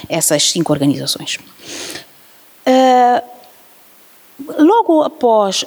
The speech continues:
o início da, da guerra em Angola, Guiné e Moçambique, as organizações, os movimentos de libertação que estiveram envolvidos na luta armada começaram a reivindicar que já tinham conquistado, já tinham conseguido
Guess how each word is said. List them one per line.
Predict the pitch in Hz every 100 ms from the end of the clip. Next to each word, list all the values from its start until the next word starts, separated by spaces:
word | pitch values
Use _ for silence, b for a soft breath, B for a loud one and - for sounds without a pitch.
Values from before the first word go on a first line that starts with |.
| -
o | 214 220
início | 220 208 185 196
da, | 175 165 160 156 - 165
da | 165
guerra | 160 165 151 139 -
em | 165
Angola, | 156 156 180 170 151 143 - 156
Guiné | 160 175 156
e | 143
Moçambique, | 202 - 185 156 185 - 254 -
as | 339 311
organizações, | 269 233 214 202 - 175 170
os | 180
movimentos | 190 233 262 -
de |
libertação | 190 180 170 - 147
que | -
estiveram | - 196 165 165
envolvidos | 160 156 143 139
na |
luta | 147 156
armada | 165 170 85 - B B B B
começaram | 415 381 - 240 233 - -
a | 277
reivindicar | 269 254 226 220 208 - 196 196 -
que | -
já | 220
tinham | - 254 277
conquistado, | 254 240 - - - 165 160
já | 165 175
tinham | - 262
conseguido | - 220 240